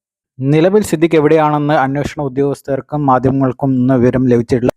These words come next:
സിദ്ദിഖിന്റെ വീട്ടിലും ലൊക്കേഷനിലും ഒന്നും സിദ്ദിഖ് അവൈലബിൾ അല്ല. സിദ്ദിഖിന്റെ രണ്ട് ഫോണുകളും സ്വിച്ച് ഓഫും കൂടിയാണ്. നടൻ സിദ്ദിഖിന്റെ പീഡന കേസിൽ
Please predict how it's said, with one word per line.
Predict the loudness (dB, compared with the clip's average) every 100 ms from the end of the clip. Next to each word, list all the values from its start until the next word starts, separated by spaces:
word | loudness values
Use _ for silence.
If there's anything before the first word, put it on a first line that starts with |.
| -4
സിദ്ദിഖിന്റെ | -2 0 2 2
വീട്ടിലും | 2 2 2 2
ലൊക്കേഷനിലും | 0 0 -2 0 -2 0
ഒന്നും | 0 -2
സിദ്ദിഖ് | -4 -2 0 0
അവൈലബിൾ | 2 0 0 0
അല്ല. | 0 -2
സിദ്ദിഖിന്റെ | -4 -8 -6 -2
രണ്ട് | 0 0 -2 -4
ഫോണുകളും | -2 0 2 2 0 -2
സ്വിച്ച് | -4 -6 -2
ഓഫും | 0 0
കൂടിയാണ്. | -2 -2 0 0 0 -2 -4 -20 -18 -16 -14 -2
നടൻ | 0 2 0
സിദ്ദിഖിന്റെ | -2 -4 -4 -2 0 -2
പീഡന | -2 -4 -2 -4
കേസിൽ | -2 -2 0